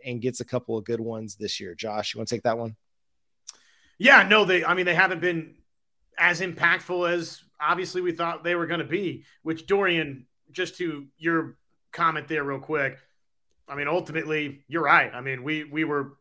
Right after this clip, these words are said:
Speaker 2: fooled. Everybody on the Oklahoma, every-, everybody that's an Oklahoma fan or on the O U B was fooled by the way the first couple of weeks played out. And then they played good teams. And we found out right now, Oklahoma is <laughs> very clearly far from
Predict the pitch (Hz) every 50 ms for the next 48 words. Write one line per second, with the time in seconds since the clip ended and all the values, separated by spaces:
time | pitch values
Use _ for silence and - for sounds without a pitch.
0 | _ - - - - 214 226 190 165 156 147 139 139 - - - _ _ - 165
1 | 165 180 190 185 180 170 165 165 156 170 190 185 160 170 165 165 165 156 151 139
2 | 135 - - _ - 175 175 214 - 202 208 269 240 240 220 208 190 180 175 190
3 | 170 - 151 143 165 185 170 175 160 165 165 160 151 - 156 156 156 151 147 147
4 | - 143 139 139 135 135 147 139 151 156 156 147 143 139 135 139 143 139 139 139
5 | - - - _ _ _ 143 160 160 160 - - - 180 185 170 165 160 - -
6 | 156 147 139 139 135 131 131 123 113 - - 151 143 156 156 147 139 139 - 160
7 | 143 - - 156 147 143 135 147 165 165 - - 165 165 160 160 180 196 190 156
8 | 156 156 147 147 165 160 151 - 151 165 160 160 160 165 175 196 196 143 151 139
9 | 131 135 _ - - _ _ - 156 160 - 170 165 160 160 165 170 156 160 165
10 | 160 160 165 170 180 180 - 156 165 160 160 156 175 175 180 180 160 135 - -
11 | _ _ - - - 202 262 247 233 214 - - - 247 233 196 170 151 143 127
12 | 117 - - - - - - _ - - 190 180 180 185 175 180 - 170 170 160
13 | 156 156 147 139